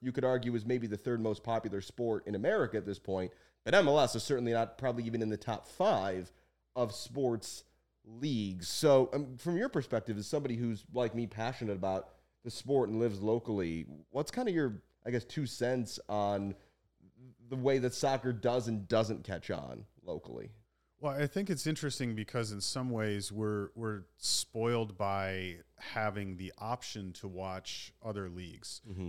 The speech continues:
Speaker 2: Because you're right, I think soccer is a, a lot more popular here than maybe some people realize, including people who are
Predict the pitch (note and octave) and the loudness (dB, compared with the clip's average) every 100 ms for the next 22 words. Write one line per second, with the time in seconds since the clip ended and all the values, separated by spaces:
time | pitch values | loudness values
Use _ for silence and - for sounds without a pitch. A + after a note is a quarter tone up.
0 | E2 A2+ - A#2+ A2+ A2+ G#2+ C#3+ A2 G2+ | -6 -6 -2 -2 0 0 2 4 4 0
1 | - A#2 - A#2 A2 A2+ G2+ G2 - - | -4 -6 -4 -2 0 -2 -4 -6 -10 -16
2 | _ G#2 - G#2+ G2+ A#2 C#3+ A#2+ G#2 A#2+ | _ -14 -6 -2 0 -2 -2 -2 -2 -2
3 | A2+ B2 G#2 F#2 F2+ G2+ F#2+ F#2 - _ | -2 -4 -6 -6 -6 -4 -4 -6 -8 _
4 | - A#2 A#2+ A#2 A2 - G2+ A2 G#2 G2+ | -6 0 0 0 -2 -2 -4 -4 -4 -2
5 | C3 C#3+ G#2 A2+ C3+ G2 F#2 G#2 F#2+ F#2 | 2 4 4 2 0 -6 -6 -6 -6 -8
6 | - G#2+ G#2 G2+ G2+ G2 F#2+ | -10 -10 -6 -4 -4 -6 -8